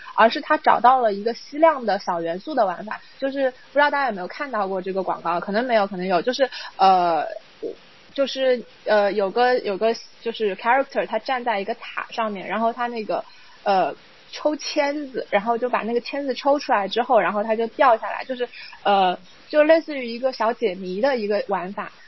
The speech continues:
然后它其实跟游戏的，呃，核心的玩法是不一样的。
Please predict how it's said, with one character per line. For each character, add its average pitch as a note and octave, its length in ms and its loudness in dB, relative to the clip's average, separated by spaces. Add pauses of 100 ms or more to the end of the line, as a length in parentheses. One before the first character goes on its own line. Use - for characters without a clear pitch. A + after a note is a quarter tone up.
然 B3 120 0
后 B3 40 0
它 D4 160 -2
其 B3 200 -4
实 B3+ 120 -6
跟 C4+ 200 -4
游 G3 160 0
戏 B3+ 380 -6
的， F#3 300 0 (200)
呃， - 100 -4
核 G3 240 -2
心 D4 160 -8
的 C#4 100 -2
玩 F#3 220 -2
法 G#3 160 -4
是 G#3 140 -10
不 C4+ 160 -10
一 B3+ 80 -10
样 C#4 260 2
的。 - 160 -4